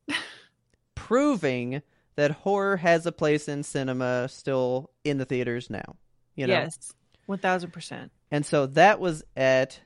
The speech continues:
Speaker 2: seven hundred and seventy theaters.
Speaker 1: <sighs>
Speaker 2: So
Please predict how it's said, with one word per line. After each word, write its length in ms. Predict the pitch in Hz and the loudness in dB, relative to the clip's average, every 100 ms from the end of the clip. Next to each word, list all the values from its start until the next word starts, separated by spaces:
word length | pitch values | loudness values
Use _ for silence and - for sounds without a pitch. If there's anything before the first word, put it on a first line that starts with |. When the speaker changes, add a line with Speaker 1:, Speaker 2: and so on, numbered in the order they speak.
| _ | _
Speaker 2:
seven 380 | - - 165 160 | -14 0 2 2
hundred 320 | 160 160 156 | -2 -2 -4
and 100 | 147 | -6
seventy 640 | - - 180 180 180 151 120 | -8 -4 0 2 0 -2 -4
theaters. 720 | 120 120 - - - - - _ | -6 -8 -10 -14 -18 -20 -20 _
Speaker 1:
<sighs> 40 | _ _ _ - 233 196 160 _ _ _ _ _ | _ _ _ -10 -8 -8 -12 _ _ _ _ _
Speaker 2:
So 640 | - - 196 156 127 135 | -16 0 4 4 2 -2